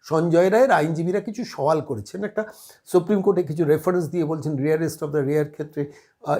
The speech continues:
এই, এই ফাঁসিটা বাঁচানো যায় কি না, ফাঁসির বিকল্প হয় কি না, এইসব কিছু লজিক্যাল, আহ, আর্গুমেন্ট, লজিক্যাল নয়, আইনগত আর্গুমেন্ট তারা তুলেছিলেন।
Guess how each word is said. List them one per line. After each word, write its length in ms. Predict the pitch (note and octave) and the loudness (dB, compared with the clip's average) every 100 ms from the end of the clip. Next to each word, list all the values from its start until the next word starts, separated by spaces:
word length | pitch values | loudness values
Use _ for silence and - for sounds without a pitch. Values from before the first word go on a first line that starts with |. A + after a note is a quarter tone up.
| - | 2
এই, 120 | E3 | 0
এই 420 | C#3 F#3+ E3 D#3 - | 2 2 0 -2 -2
ফাঁসিটা 480 | F#3+ - A3 G3+ | -2 -2 -4 -2
বাঁচানো 480 | F#3+ C#3+ - D#3+ D#3+ | 0 -2 -4 -6 -4
যায় 300 | C#3+ C#3+ D3 | 0 0 0
কি 180 | D3 D#3 | 0 -4
না, 120 | D3 | -4
ফাঁসির 380 | - E3 - D#3 | -4 -6 -6 -6
বিকল্প 400 | C3+ D#3 D3+ C#3+ | -4 -2 -2 -2
হয় 240 | C3 C3+ | -4 -4
কি 140 | C#3+ F#3 | -6 -6
না, 80 | D4 | -6
এইসব 240 | - G3 | -6 -10
কিছু 300 | B3 C4+ E4+ - - _ - | -8 -4 -4 -6 -20 _ -2
লজিক্যাল, 720 | F#3 G3+ F#3 A#3 B3 A#3 - | 6 6 6 4 4 4 -2
আহ, 440 | F3 F3 F3 - - | -2 0 0 -2 2
আর্গুমেন্ট, 440 | D#3 F3 F#3 D3 | 2 4 0 2
লজিক্যাল 460 | D#3 D#3 G#3+ D#3+ D#3+ | 0 0 0 0 0
নয়, 140 | C#4+ | -6
আইনগত 440 | - F3 G#3+ G#3+ G#3+ | 0 2 6 6 6
আর্গুমেন্ট 500 | D#3+ D3 E3 E3 E3 | 4 4 -2 -4 -4
তারা 180 | D#3 C#4 | -4 -4
তুলেছিলেন। 580 | - A#2 A#2 - F#2+ | -6 -8 -8 -14 -20